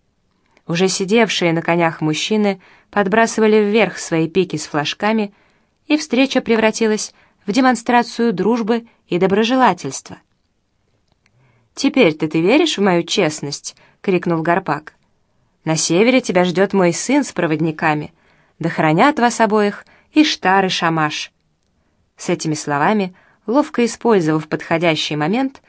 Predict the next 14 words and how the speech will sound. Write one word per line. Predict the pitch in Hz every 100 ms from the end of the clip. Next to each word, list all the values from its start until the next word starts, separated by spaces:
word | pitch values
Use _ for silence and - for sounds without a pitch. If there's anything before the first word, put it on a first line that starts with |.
| _ _ _
он | 339 302
укатил | - 175 202 240
в | -
своей | 165 165
колеснице. | 175 156 156 143 131 - - _ _ _ _ _ _ _ _ _ _ _ _ _ _ _ _ _ _ _ _
И | 170
вот | 196 311
случилось | - 233 226 - 208 165 -
так, | - 233 277 - - _ _ _ _
что | - 185
Кир | 180 277 175
по | 196
собственной | 277 294 302 - 240 240 233
воле | 220 226 208 196